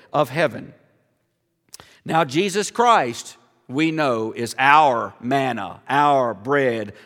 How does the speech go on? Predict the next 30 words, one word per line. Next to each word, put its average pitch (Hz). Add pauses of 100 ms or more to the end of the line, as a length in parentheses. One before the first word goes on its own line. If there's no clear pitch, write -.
of 120
heaven, 107
who 131
nourishes 147
us, 113 (280)
who 151
sustains 170
us 127
unto 131
eternal 127
life. 127 (640)
I 143
want 165
you 190
to 175
notice 175
that 147
Jesus 180
calls 175
himself 160 (180)
hidden 185
manna. 131 (1800)
Hidden 214
from 214
whom? 202 (1500)
Hidden 165 (260)
from 127
the 131
unsaved 131
world. 131